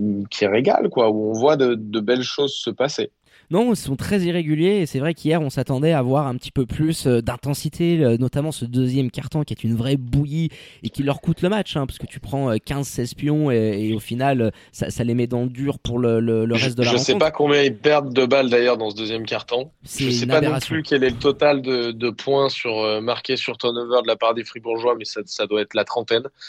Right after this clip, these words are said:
Speaker 2: Vingt-quatre.
Speaker 1: C'est... Ouais, voilà, donc ce qui doit être à peu près l'écart du match, parce que les Fribourgeois ont perdu des ballons, mais qui n'ont jamais été très bien exploités. D'ailleurs, bien souvent, quand ils ont perdu des ballons, les, les Star Wings, en voulant aller un petit peu trop vite, en se précipitant,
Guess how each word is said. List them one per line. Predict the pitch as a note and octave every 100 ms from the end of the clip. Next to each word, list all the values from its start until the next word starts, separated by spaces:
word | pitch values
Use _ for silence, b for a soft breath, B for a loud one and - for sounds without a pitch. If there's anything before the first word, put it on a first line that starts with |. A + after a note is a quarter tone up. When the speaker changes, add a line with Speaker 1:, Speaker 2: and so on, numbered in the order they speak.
| -
Speaker 2:
Vingt-quatre. | C#3 D3 A2+ -
Speaker 1:
C'est... | G#2 G2 F#2+ F#2 F#2 F2+ F2+ - - -
Ouais, | G2+ G#2 G#2+
voilà, | G#2+ G#2 G#2 A2+
donc | A#2+ A2+
ce | -
qui | - - G#2+
doit | G2+ G2+ G#2+ A2
être | B2 A#2+
à |
peu | -
près | B2+ A#2+
l'écart | A#2 B2+ A2+
du | B2
match, | D#3 -
parce | B2 -
que | C#3+ B B -
les | C3
Fribourgeois | C#3+ F3 F3 G3 G3+
ont |
perdu | F3 D#3+ E3
des | E3
ballons, | D#3+ F#3+
mais | E3
qui | C#3+ D3+
n'ont | C#3 C#3
jamais | B2+ D3+ D#3+
été | F3 D#3 C#3+
très | - D#3
bien | D3+
exploités. | D3 - C#3+ A#2+ A#2
D'ailleurs, | B2+ C3+
bien | C#3 E3+
souvent, | - E3+ F3+
quand | E3+ C3+
ils | C#3
ont | C#3+
perdu | D3 C#3+ D3
des | C#3+
ballons, | C3+ C#3+ E3+
les, | C#3+ B2+ B2
les | B2
Star | B2 C3+ C#3
Wings, | D#3+ C#3+
en | C3
voulant | B2 C3+ C#3+
aller | C#3+ D3+
un | D3
petit | C#3+ -
peu | -
trop | D#3 D3+
vite, | C#3 D#3
en | D3
se | -
précipitant, | - C3+ C3+ - - D3+